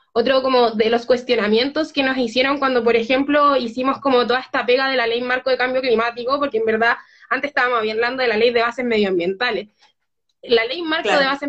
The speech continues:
Speaker 1: medioambientales en verdad no da el ancho para la protección de los ecosistemas, ni de la biodiversidad.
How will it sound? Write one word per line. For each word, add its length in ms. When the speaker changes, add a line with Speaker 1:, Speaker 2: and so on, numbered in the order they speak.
Speaker 1:
medioambientales 720
en 140
verdad 360
no 160
da 160
el 100
ancho 360
para 240
la 140
protección 480
de 80
los 100
ecosistemas, 640
ni 140
de 100
la 100
biodiversidad. 760